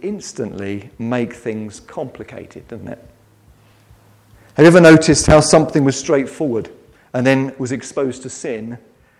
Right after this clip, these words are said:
and it becomes fractured and no longer straightforward? We see that with Adam and Eve, from a simple to, simple to complicated in one bite of the,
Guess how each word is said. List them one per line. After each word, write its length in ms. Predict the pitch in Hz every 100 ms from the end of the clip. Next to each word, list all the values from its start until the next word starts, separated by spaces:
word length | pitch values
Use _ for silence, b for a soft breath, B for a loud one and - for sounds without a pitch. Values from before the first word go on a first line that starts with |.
| b
and 120 | 123 123
it 60 |
becomes 400 | 123 - 123 113
fractured 640 | - - 143 - - 131 120 - b b b
and 140 | 123 123
no 120 | 135
longer 500 | 131 131 123 110 98 - _
straightforward? 680 | - 117 101 120 104 101 - _ _ _ _ _ _ _ _ _ B B B B B B _ _ _ -
We 160 | 120
see 180 | 123 -
that 160 | 123 117
with 80 | 120
Adam 200 | 117 113
and 80 |
Eve, 340 | 120 220 247 - - - _ _
from 220 | - 139
a 40 |
simple 500 | 127 160 151 127 139 139
to, 300 | 143 135 -
simple 360 | - 156 139
to 80 | 127
complicated 540 | 156 143 - 127 123
in 100 | 131
one 180 | 127 139
bite 260 | 131 135 117
of 100 |
the, 80 | 120